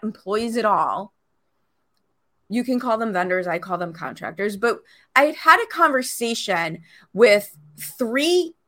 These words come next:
people who have, who are already part of our team in that they're already providing support, impressive support for this business, about the future.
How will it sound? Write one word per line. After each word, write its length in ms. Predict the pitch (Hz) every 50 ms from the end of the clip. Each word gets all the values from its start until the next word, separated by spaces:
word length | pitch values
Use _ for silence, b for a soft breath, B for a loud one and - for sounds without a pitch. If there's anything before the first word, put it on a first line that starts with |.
| _ -
people 640 | - 262 285 226 - 180 156 - - 170 202 208 b b b b b b b
who 560 | b - - 277 262 254 247 247 247 247 - - - - -
have, 540 | - 233 233 226 220 208 214 208 202 202 - -
who 120 | 220 240
are 160 | 254 233 -
already 380 | - 233 269 285 311 320 302 285
part 280 | 285 - - 240 226 240
of 80 | 226
our 120 | 220 208 208
team 560 | 208 - - - 226 208 208 233 262 277 285 B B B B -
in 160 | 233 254 247
that 200 | 240 233 220 220
they're 240 | - 220 202 - -
already 340 | 202 208 208 214 214 226 233
providing 540 | 226 - 233 214 190 202 190 190 190 185 190
support, 720 | - - 190 185 _ - - 180 180 185 214 226 - _ _ _ _ _ _ _ _ _ _ _ _ _ _ _ _ _ -
impressive 600 | 180 180 - - 233 285 - - 277 311 208 -
support 500 | - 233 202 - - 190 180 180 - -
for 120 | - 175
this 200 | 156 156 151 -
business, 680 | - - 175 175 175 156 139 139 - - - - - _ _ _ _ _ _ _ _ _ _ _ _ _ _ - -
about 640 | 233 214 - - 262 269 269 262 254 254 240 - -
the 120 | 202 233
future. 500 | - - 226 226 - - - - - -